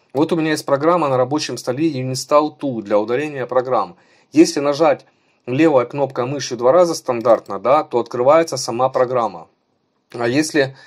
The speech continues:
э, какой-то сбой происходит, да, то у человека открывается именно свойство этой программы. То есть вот такое вот окошко открывается, и ярлык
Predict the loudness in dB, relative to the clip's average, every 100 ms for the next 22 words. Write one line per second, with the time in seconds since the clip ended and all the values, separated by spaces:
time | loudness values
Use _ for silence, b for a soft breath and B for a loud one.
0 | b b b b -2 0 0 0 -4 _
1 | _ _ _ _ _ -6 -2 0 4 4
2 | 2 4 4 4 2 2 -2 -2 -2 4
3 | 4 4 0 -2 -2 -4 -4 0 2 2
4 | 0 -2 0 2 2 0 -6 -6 -4 -4
5 | -6 0 4 4 2 -2 -2 -2 -2 0
6 | 2 0 -2 -4 -2 -2 -4 -2 0 0
7 | 0 -4 -4 -6 -2 -4 -2 -2 0 0
8 | -2 -6 -6 -4 -2 0 0 -2